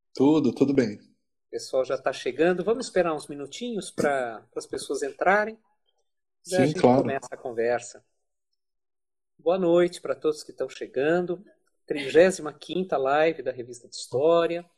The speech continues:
Speaker 2: Hoje o entrevistado é o Pedro Pontoni, queridíssimo colega de departamento, e o Pedro vai falar sobre o tema Moeda e Império, a formação do sistema monetário português, séculos dezesseis, dezessete.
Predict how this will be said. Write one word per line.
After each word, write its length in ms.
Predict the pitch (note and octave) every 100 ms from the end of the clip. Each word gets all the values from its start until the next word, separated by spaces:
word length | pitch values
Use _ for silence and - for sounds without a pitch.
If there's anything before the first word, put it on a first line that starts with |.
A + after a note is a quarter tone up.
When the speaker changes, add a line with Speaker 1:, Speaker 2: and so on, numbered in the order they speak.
| _ _ _ -
Speaker 2:
Hoje 180 | D#3 E3
o 40 |
entrevistado 680 | D#3 D3+ C#3 - D3 C#3+ C#3
é 60 |
o 80 | B2
Pedro 340 | - - F3 F3
Pontoni, 840 | - C3+ - A#2 D3+ E3+ F3+ F#3 _ _ _ _ _
queridíssimo 760 | B2 A#2 A#2 E3+ F3 - B2+
colega 300 | - B2 A#2+
de 80 | A#2
departamento, 840 | A2+ A#2+ A#2 G#2+ A2+ D3+ E3+ E3+
e 40 | D#3
o 20 |
Pedro 280 | - E3 D#3+
vai 100 | D#3+
falar 380 | - C#3 C#3+ D3+
sobre 280 | - D3+
o 40 | D#3
tema 420 | - D#3 D#3+ D#3+
Moeda 360 | - D3 E3 F3+
e 60 | E3+
Império, 580 | - - B2 D3+ D#3+ - _ _ _
a 80 | B2
formação 680 | - D#3+ D3+ - - F#3+ G3+
do 80 |
sistema 500 | F3+ - - D#3+ D#3+
monetário 600 | D3 C#3 A#2+ - C#3+ D3
português, 600 | - C3+ B2 C3 D3+ D3+
séculos 360 | - D3+ - C3+
dezesseis, 640 | - - - D3+ C#3+ - _ _
dezessete. 1120 | A#2+ D3+ D3+ C#3+ - - F2+ - - -